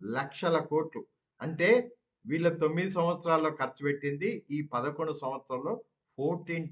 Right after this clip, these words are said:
టైమ్స్ పెరిగింది. పద్నాలుగు సార్లు పెరిగింది. పద్నాలుగు అంతలు,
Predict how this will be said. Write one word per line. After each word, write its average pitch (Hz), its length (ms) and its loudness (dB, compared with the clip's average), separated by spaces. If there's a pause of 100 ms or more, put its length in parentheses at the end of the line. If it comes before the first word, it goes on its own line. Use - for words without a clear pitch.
టైమ్స్ 180 360 -2
పెరిగింది. - 300 -8 (1400)
పద్నాలుగు 151 640 0 (800)
సార్లు 208 340 6
పెరిగింది. - 380 0 (300)
పద్నాలుగు 147 420 0
అంతలు, 170 380 2